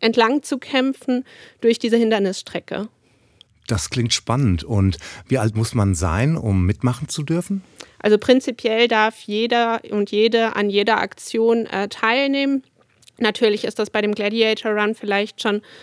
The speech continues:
Speaker 1: ein bisschen anspruchsvoller von der Bewegung, vielleicht nicht für die ganz, ganz Kleinen geeignet,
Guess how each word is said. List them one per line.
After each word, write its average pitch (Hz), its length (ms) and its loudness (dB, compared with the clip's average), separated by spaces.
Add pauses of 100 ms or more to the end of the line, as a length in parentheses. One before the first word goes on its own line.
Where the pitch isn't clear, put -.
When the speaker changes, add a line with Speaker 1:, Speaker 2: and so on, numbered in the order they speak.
(140)
Speaker 1:
ein 196 80 -2
bisschen 196 260 -4
anspruchsvoller 220 760 -2
von 208 200 -4
der 196 80 -2
Bewegung, 214 640 0
vielleicht 202 320 -6
nicht 214 220 -4
für 196 100 -6
die 190 100 -8
ganz, 247 280 -2
ganz 254 220 -2
Kleinen 233 380 0
geeignet, 220 640 -2